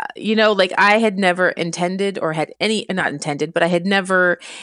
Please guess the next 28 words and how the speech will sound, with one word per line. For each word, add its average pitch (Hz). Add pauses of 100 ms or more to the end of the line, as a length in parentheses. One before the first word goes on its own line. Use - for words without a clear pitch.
(160)
any 202
goal 175
for 160
New 156
York 143
Times. 131
Like, -
that 170
was 180
not 170
even 170
on 156
my 143
radar. 151
So 147 (200)
to -
hit 175
number 165
two 190 (580)
was 170
insane 170
to 220
me. 214 (100)
Um, 160 (380)
and 202
then 233
to 226
have 202